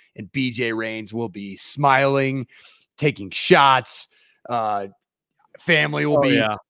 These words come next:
Speaker 1: I mean, it'll
Speaker 2: Oh,
Speaker 1: be a
Speaker 2: yeah.
Speaker 1: big day. So I got
Speaker 2: Oh.
Speaker 1: Kansas, uh,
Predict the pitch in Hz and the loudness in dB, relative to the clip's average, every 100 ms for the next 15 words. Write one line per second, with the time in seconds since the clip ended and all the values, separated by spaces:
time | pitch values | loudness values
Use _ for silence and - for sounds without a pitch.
0 | 143 147 151 156 143 120 117 104 95 - | -10 -4 0 2 2 -2 -4 -6 -10 -16
1 | _ _ _ _ - 151 120 143 170 202 | _ _ _ _ -8 -4 0 4 4 4
2 | 170 160 139 151 127 - _ _ - 131 | 2 2 0 -2 -4 -12 _ _ 0 0
3 | 127 | 0